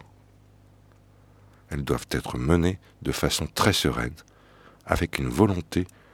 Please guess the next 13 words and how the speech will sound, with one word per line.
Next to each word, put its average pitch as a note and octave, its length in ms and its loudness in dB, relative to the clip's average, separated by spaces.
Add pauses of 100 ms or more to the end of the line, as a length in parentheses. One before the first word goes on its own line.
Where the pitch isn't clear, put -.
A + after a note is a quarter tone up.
(220)
de - 120 -2
développement F2+ 600 4
concerté. - 680 -4 (2250)
C'est E2+ 180 -2
une F#2 140 2
chance - 320 4
pour D#2 140 2
le D2 100 6
département E2 580 4
de D2+ 80 6
la C2 140 2
Loire D#2+ 360 4 (340)
d'avoir C#2+ 320 2